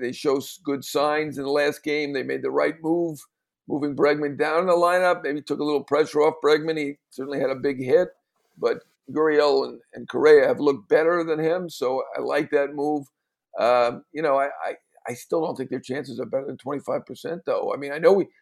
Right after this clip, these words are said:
we've seen teams come back. We're old enough to have seen it, where teams come back. I'm older than you, but I,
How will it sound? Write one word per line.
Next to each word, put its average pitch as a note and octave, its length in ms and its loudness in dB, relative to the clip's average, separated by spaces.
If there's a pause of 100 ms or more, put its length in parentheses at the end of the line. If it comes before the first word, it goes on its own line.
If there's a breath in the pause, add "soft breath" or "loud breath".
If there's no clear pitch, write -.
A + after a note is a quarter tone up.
we've D#3 160 2
seen A3+ 260 -2
teams G3 280 -4
come D#3+ 180 0
back. E3+ 380 4
We're C#3+ 160 6
old D#3 160 4
enough D3+ 200 0
to C#3+ 100 -4
have C3 100 -8
seen F3+ 260 -6
it, C#3+ 160 -2 (400)
where C3+ 160 -2
teams D3 320 -4
come C#3 180 -2
back. D3 380 6
I'm C#3 140 0
older C#3 180 0
than C3 140 -8
you, E3+ 260 6
but C#3 220 2
I, C3+ 180 0